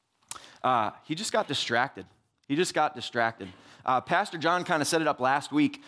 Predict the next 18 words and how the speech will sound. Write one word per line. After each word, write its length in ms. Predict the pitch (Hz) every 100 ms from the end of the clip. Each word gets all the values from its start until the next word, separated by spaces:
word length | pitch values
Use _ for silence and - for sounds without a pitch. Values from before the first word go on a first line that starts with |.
| - -
Uh, 260 | 135 123 110 - _ _
Samson 440 | - 165 185 - 208
that 120 | 139
was 160 | 147 113
born 260 | 151 180
with 120 | 180 160
the 60 |
silver 320 | - 190 165
spoon, 360 | 170 - 180 180
he 100 | 165
was 140 | 147
voted 280 | 127 160 151
most 300 | 139 160 -
likely 300 | 151 160 160
to 60 | 135
succeed. 560 | 147 - 151 151 147 - -
He 120 | 160
had 140 | 160